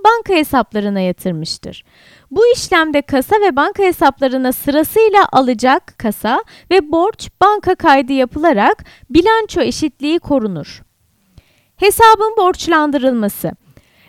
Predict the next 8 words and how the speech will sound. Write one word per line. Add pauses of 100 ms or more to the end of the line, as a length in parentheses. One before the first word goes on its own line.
Bir
işlemin
herhangi
bir
hesabın
borç
tarafına
kaydedilmesi.